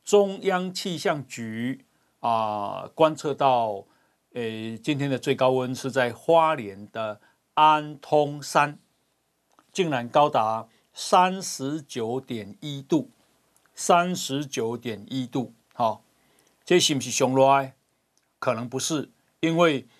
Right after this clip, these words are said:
气象粉专台湾台风论坛提醒，明仔载开始，各地的高温恐怕还会再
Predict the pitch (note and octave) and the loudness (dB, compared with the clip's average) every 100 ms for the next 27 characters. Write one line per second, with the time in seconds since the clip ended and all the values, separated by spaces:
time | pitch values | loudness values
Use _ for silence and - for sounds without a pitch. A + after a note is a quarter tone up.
0 | _ _ - - A#3+ G3 D#3 G#3 F#3+ D#3 | _ _ -4 0 2 2 0 2 2 2
1 | C3+ B2 G#2+ G#2 E3 D#3 E3+ - _ - | -6 -8 -8 0 2 2 -2 -18 _ -6
2 | - C3+ D3+ F3 F3 E3+ E3+ F3 - B2 | 4 4 4 0 4 4 2 -4 -6 -4
3 | C3 D#3 E3+ D#3+ D#3+ G3 F#3 C3 A2+ G2+ | -2 -4 -4 -4 2 2 2 -2 -10 -12
4 | A#2+ _ _ _ B2+ D3 C#3 G2 _ _ | -14 _ _ _ -6 -4 -4 -8 _ _
5 | _ _ _ _ C#3 C#3+ D3+ D3 A2+ F#2+ | _ _ _ _ -2 4 4 4 0 -4
6 | _ _ _ _ _ _ B2 A#2+ E3 B2+ | _ _ _ _ _ _ 0 0 0 -4
7 | - _ _ _ G#3 F#3 D3+ D#3+ C#3+ B2+ | -6 _ _ _ 4 4 2 -4 -4 -2
8 | - C#3 C#3+ C#3+ C#3+ - _ - - C3 | 2 4 4 0 -4 -14 _ -6 2 2
9 | A#2 A2 E3+ D3+ B2+ - B2 A#2+ C#3 D#3+ | 0 -2 2 2 0 -2 -4 -2 -4 -4
10 | C#3 A#2 D#3 C#3 A#2 | -4 -4 0 0 0